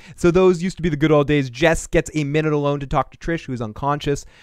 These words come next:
Uh, she admits in basically an empty room that she was always jealous of Trish having a mother. And I don't know, know about that mother. Trish comes to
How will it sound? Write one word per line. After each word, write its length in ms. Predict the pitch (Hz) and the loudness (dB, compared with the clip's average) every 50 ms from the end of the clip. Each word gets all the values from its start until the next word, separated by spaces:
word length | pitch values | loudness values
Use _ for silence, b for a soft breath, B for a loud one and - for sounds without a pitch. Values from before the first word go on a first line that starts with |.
| B B B - | B B B -4
Uh, 240 | 135 131 127 131 | -2 0 0 0
she 160 | 131 - 147 143 | -2 -2 -4 -4
admits 400 | 131 139 147 151 147 - - - | -2 0 0 -2 -2 -2 -8 -8
in 240 | - 143 135 127 123 | -6 -6 -4 -4 -2
basically 400 | 113 135 135 127 - - 135 131 | -2 -2 -2 -2 -4 -6 -6 -4
an 60 | 131 | -2
empty 220 | 131 127 127 - 131 | -2 -4 -4 -4 -6
room 240 | 120 127 131 123 127 | -4 -4 -4 -4 -4
that 120 | 123 - | -8 -10
she 100 | - 131 | -10 -8
was 100 | 120 123 | -4 -2
always 300 | 127 123 123 131 110 95 | 0 0 0 -2 -4 -6
jealous 360 | 98 123 127 117 127 117 - | -4 -2 -2 -2 -2 -4 -6
of 80 | 117 - | -8 -12
Trish 280 | - - 131 117 - | -8 -8 -8 -6 -6
having 260 | - 120 117 113 113 110 | -6 -6 -6 -6 -6 -8
a 60 | 107 | -8
mother. 460 | 110 117 117 117 113 117 110 107 b b b b b b b b b - | -6 -4 -4 -2 -2 -2 -4 -4 b b b b b b b b b -6
And 580 | 131 131 123 120 120 120 120 117 113 110 110 - - | -6 -4 -2 -2 -4 -4 -4 -6 -8 -8 -10 -12 -10
I 160 | - 127 123 | -10 -8 -8
don't 260 | 120 101 - - - | -8 -8 -10 -10 -8
know, 140 | 120 117 117 | -8 -6 -6
know 220 | 113 123 127 117 | -2 -2 -2 0
about 220 | 110 104 101 87 113 | 0 -2 -4 -4 -2
that 180 | 113 113 107 | -2 -2 -2
mother. 300 | 104 95 92 95 95 - - _ _ _ B B B B B | -4 -8 -10 -10 -10 -12 -14 _ _ _ B B B B B
Trish 220 | - - 208 196 - | -4 -2 -2 0 2
comes 320 | - 202 180 165 - - | 0 0 0 -2 -6 -8
to 480 | - - 185 180 180 180 175 175 165 | -6 -2 0 2 2 2 2 2 0